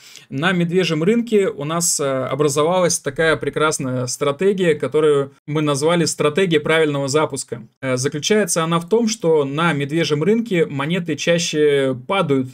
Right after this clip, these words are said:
чем растут. И чтобы минимизировать убытки и чаще видеть, э, зелёные циферки в статистике, бот запускается таким образом, что делается минимальное количество ордеров на продажу,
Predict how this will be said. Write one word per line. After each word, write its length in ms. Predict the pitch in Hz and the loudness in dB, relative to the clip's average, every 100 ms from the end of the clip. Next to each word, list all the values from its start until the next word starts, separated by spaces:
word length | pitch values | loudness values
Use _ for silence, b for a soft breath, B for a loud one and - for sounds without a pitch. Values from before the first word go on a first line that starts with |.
| - | -10
чем 280 | - 147 135 | -2 -2 0
растут. 480 | 131 - 151 131 - - | -2 -2 -4 -4 -10 -4
И 320 | 147 151 143 | 0 2 0
чтобы 480 | - 180 165 160 143 | 0 0 2 2 2
минимизировать 960 | 147 165 170 175 180 175 147 131 - - | 2 4 4 4 2 4 4 2 -6 -8
убытки 540 | 147 156 254 254 185 | -4 0 0 -2 -4
и 320 | 151 135 147 | -2 -2 -6
чаще 440 | 135 180 170 - 135 | -2 0 0 0 -2
видеть, 420 | 156 139 127 135 | -2 0 -2 -2
э, 240 | 131 127 127 | 0 0 0
зелёные 520 | 151 170 156 165 143 | 2 2 2 2 0
циферки 480 | - 165 139 131 131 | 0 0 -2 -4 -6
в 60 | |
статистике, 720 | - 143 180 226 196 170 139 - b b _ _ | -2 -2 0 -4 -4 -6 -6 -8 b b _ _
бот 280 | 131 165 170 | -4 0 0
запускается 600 | 156 151 - 180 151 143 | -2 -4 -2 0 2 -2
таким 340 | 139 - 160 | -6 -4 0
образом, 420 | 214 208 160 147 131 | 2 2 0 -4 -6
что 420 | - 151 135 - _ _ | 0 2 2 -4 _ _
делается 640 | - 131 175 180 151 - 139 | -14 -4 0 2 2 2 -2
минимальное 680 | 151 170 175 180 151 139 | 0 2 4 2 0 -2
количество 800 | 131 139 151 - - 131 123 123 123 _ _ - | -2 -2 -2 -4 -4 -4 -4 -4 -12 _ _ -6
ордеров 640 | 139 135 151 151 127 - - | -4 0 2 2 0 -10 -8
на 200 | 151 139 | -2 -2
продажу, 680 | 127 139 165 233 214 123 | -2 -2 0 0 -2 -6